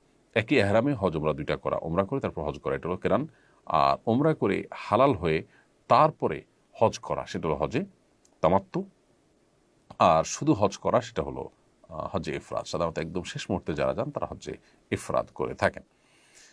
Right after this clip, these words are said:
তো আপনার জন্য উত্তম কোনটা আমি সেটা বলবো যে আপনি যদি আগে থেকে জানান, অনেক আগে থেকে, তাহলে হজে তামাত্তুই করবেন, আর শেষ মুহূর্তে গেলে হজে কেরান করতে পারেন। হজ বিষয়ে বিস্তারিত জানতে চাই, হজ কাদের উপর ফরজ, হজের ফজিলত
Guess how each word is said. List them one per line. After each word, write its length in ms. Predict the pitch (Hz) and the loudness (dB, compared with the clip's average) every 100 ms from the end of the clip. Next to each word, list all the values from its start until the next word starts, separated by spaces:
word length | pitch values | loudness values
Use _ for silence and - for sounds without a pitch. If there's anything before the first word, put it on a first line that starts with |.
| _ _ _ _ _ _ - | _ _ _ _ _ _ 2
তো 240 | 101 92 | 6 6
আপনার 260 | 107 113 156 | 6 4 2
জন্য 200 | 156 156 | 2 0
উত্তম 340 | 113 117 147 | 0 0 -2
কোনটা 240 | 143 127 127 | 0 0 0
আমি 100 | 117 | 0
সেটা 200 | 117 117 | 0 0
বলবো 280 | 87 90 117 | 2 0 0
যে 120 | 101 | 0
আপনি 200 | 85 98 | 0 2
যদি 80 | 87 | 2
আগে 220 | 82 98 | 4 2
থেকে 240 | 113 107 | 0 -2
জানান, 200 | 98 90 | -2 -2
অনেক 180 | 90 90 | -2 0
আগে 200 | 80 85 | 0 0
থেকে, 160 | 92 90 | -6 -6
তাহলে 200 | 80 90 | -6 -6
হজে 160 | 92 | -4
তামাত্তুই 360 | 92 98 98 123 | 0 0 0 -4
করবেন, 300 | 78 76 110 | -4 -4 -2
আর 80 | 117 | -4
শেষ 260 | 151 - | -6 -6
মুহূর্তে 280 | 135 117 120 | -6 -4 -4
গেলে 140 | 107 | -2
হজে 320 | 90 78 69 - _ _ - | -4 -4 -8 -12 _ _ -2
কেরান 260 | - 69 67 | 0 0 -2
করতে 300 | 80 - - | -8 -8 -2
পারেন। 240 | - 82 - - - - | 0 0 -2 -18 -20 -2
হজ 260 | 123 143 | 2 2
বিষয়ে 340 | 143 143 180 113 | 2 -2 2 0
বিস্তারিত 360 | 101 - 110 | 0 -2 -2
জানতে 380 | 107 82 73 82 | 0 -2 -2 -4
চাই, 320 | - 95 73 - | 2 2 2 -6
হজ 260 | - 113 - | 0 0 4
কাদের 260 | 101 101 | 2 2
উপর 220 | 90 92 | 0 -2
ফরজ, 540 | 85 87 80 80 - - | 0 2 2 2 -2 -6
হজের 180 | 92 85 | -4 -4
ফজিলত 460 | - 85 82 80 | -4 -4 -2 -2